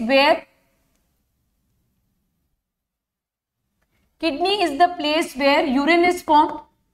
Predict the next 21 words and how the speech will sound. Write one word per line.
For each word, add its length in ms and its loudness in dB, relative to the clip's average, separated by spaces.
यूरिन 400 0
का 200 4
फॉर्मेशन 600 0
किडनी 300 0
में 140 2
होगा। 360 2
Ureter 540 0
will 240 2
transport 960 0
urine 640 0
to 220 4
this 260 0
bag-like 460 2
structure 500 -2
which 180 -4
is 160 -2
urinary 440 0
bladder। 400 2
ये 200 2
यूरिनरी 500 2
ब्लैडर 360 0